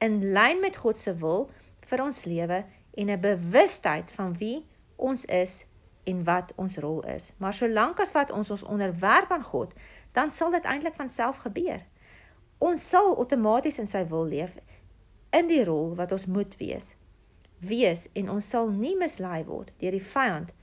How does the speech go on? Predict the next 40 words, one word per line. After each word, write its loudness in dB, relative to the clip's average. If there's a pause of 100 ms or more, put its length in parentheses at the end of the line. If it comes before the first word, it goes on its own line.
(360)
wat -4
ons -4
sterkpunte -2
teen -6
ons -6
kan -8
gebruik -10
nie. -12
En -8
ek -10
wil -4
afsluit -2
deur -2
net -6
te -4
kom -8
sê, -10 (540)
dink -4
aan -4 (120)
Jesus. -10
Jesus -10
is -10
ons -12 (120)
voorbeeld. -4
Jesus -8
is -10
seker -4 (680)
die 2
leier -2 (520)
wat -2
die -2
aarde 2
bewandel -2
het -6
met -4
die 0
sterkste -8
karaktereienskappe, -8
met -6
die -2